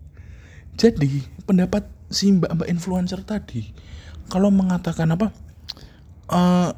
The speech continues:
"Not having kid is indeed natural anti-aging," ya itu nggak valid. Karena banyak wanita, banyak perempuan yang punya anak, tapi masih bisa terlihat jauh lebih muda dari usia sebenarnya.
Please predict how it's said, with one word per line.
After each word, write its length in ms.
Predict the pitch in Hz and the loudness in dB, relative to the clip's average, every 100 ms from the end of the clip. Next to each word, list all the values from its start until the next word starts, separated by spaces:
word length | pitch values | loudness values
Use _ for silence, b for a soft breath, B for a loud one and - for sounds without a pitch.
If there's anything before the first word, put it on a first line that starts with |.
| - | 0
"Not 160 | 196 175 | 2 4
having 260 | 147 180 175 | 2 2 0
kid 160 | 185 - - - - - - - - - | -2 -10 -20 -20 -20 -20 -20 -20 -20 -4
is 240 | 170 - - | -4 -2 0
indeed 260 | 165 165 165 | 2 2 -4
natural 400 | - 160 160 170 | -6 -6 -4 -6
anti-aging," 540 | 175 170 175 196 143 131 | -4 -4 -2 -2 -2 -2
ya 160 | 175 208 | 0 0
itu 160 | 254 | 2
nggak 220 | 196 - | 0 0
valid. 420 | - 180 208 156 170 - - - | -4 -4 -2 -2 -2 -10 -20 -10
Karena 320 | 175 - 240 B B B B B - | -6 -2 -2 B B B B B -6
banyak 320 | 135 160 220 226 - - - - - - _ 165 | 0 2 2 0 -6 -20 -20 -20 -20 -20 _ -6
wanita, 800 | 175 208 - 143 123 120 120 - | 0 0 -2 -6 -4 -6 -8 -10
banyak 240 | 135 175 196 | -6 -6 -4
perempuan 560 | 208 202 202 143 117 - B B B B _ - | 0 0 -2 -6 -6 -10 B B B B _ -2
yang 320 | 131 135 139 - - | -2 -2 -8 -12 -4
punya 240 | 214 226 226 | 0 0 -2
anak, 340 | 208 135 127 - - | -4 -4 -6 -8 -12
tapi 160 | 165 | -4
masih 320 | 226 196 - | -4 -2 -4
bisa 400 | 165 143 196 202 b b b b - | -4 -2 -4 -6 b b b b -8
terlihat 480 | 165 170 196 196 - | -2 0 0 -4 -4
jauh 240 | 202 226 | 0 2
lebih 240 | 170 139 131 | 2 2 0
muda 160 | 127 | 0
dari 240 | 165 147 - | 0 -2 -4
usia 240 | 165 196 | -6 -6
sebenarnya. 720 | 185 - 165 180 185 143 113 | -6 -4 -4 -4 -4 -6 -6